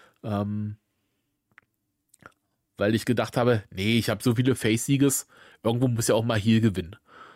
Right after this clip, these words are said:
Ähm, ja, gut. <laughs> Aber Match war okay.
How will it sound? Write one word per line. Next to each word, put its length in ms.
Ähm, 420
ja, 320
gut. 320
<laughs> 1700
Aber 680
Match 340
war 140
okay. 500